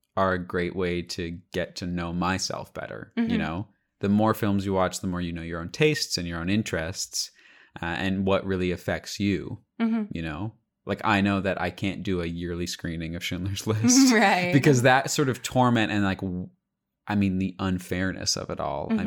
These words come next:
Speaker 2: Mm-hmm.
Speaker 1: if we're speaking to that and everything, how it's just cruel.
Speaker 2: Mm-hmm.
Speaker 1: It just doesn't make sense. There's just, you know, that sort of history, uh, to it and the portrayal of it. Um, <laughs> yeah, yeah. This
Speaker 2: Yeah.
Speaker 1: is sort of, yeah, off topic, but I mean,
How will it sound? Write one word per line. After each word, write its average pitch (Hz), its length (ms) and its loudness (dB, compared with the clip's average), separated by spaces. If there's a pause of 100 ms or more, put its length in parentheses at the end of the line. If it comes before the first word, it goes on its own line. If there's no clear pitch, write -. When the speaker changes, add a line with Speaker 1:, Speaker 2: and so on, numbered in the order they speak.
Speaker 2:
Mm-hmm. - 80 -2
Speaker 1:
if - 180 -12
we're 90 160 -10
speaking 90 360 -10
to - 100 -16
that 80 260 -4
and 82 100 -8
everything, 87 360 -10
how 80 140 -8
it's - 140 -10
just - 220 -12 (100)
cruel. 98 680 0
Speaker 2:
Mm-hmm. 214 180 0
Speaker 1:
It 113 60 6
just 113 180 0
doesn't 110 180 0
make 95 160 0
sense. 98 260 -2
There's 92 140 -4
just, - 240 -8 (840)
you 107 120 0
know, 92 120 2
that 90 300 4
sort 87 180 0
of 87 80 -2
history, 117 840 2 (300)
uh, 87 40 -8 (100)
to 117 260 4
it 101 160 4
and 90 120 0
the 90 60 0
portrayal 90 520 -2
of 85 120 -6
it. 85 260 -4
Um, 82 540 -4 (340)
<laughs> - 300 -16
yeah, 127 460 4
yeah. 110 260 8
This 143 220 6
Speaker 2:
Yeah. 160 40 4
Speaker 1:
is 139 60 2
sort 160 180 8
of, 135 120 2 (180)
yeah, 151 180 8
off 120 300 4
topic, 104 440 0
but 98 180 0
I 95 80 0
mean, 92 460 0